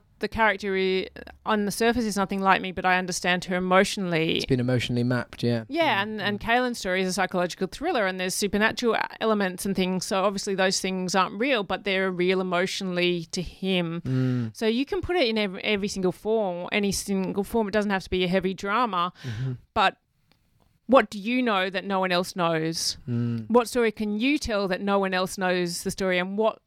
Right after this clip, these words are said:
Speaker 1: and how can it connect to people? How can you make yourself vulnerable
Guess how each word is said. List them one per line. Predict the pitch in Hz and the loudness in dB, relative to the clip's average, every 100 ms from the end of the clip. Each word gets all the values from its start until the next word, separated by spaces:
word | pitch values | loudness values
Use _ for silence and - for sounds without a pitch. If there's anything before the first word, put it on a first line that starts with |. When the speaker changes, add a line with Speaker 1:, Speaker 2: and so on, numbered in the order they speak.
| _ - | _ -2
Speaker 1:
and | 214 190 | -2 0
how | 226 226 | 2 2
can | 220 220 | 0 -4
it | 214 - | -6 -8
connect | - 220 214 - - | -4 2 4 2 -4
to | - | 2
people? | 196 208 196 180 156 - | 4 4 0 -2 -4 -10
How | - 247 247 254 - - | -6 0 0 0 -6 -10
can | - 226 | -2 0
you | 233 269 | 0 2
make | 254 220 190 | 2 2 0
yourself | 226 220 233 214 - | -2 -2 -2 -2 0
vulnerable | 202 208 208 190 170 180 262 | 0 2 0 0 0 0 0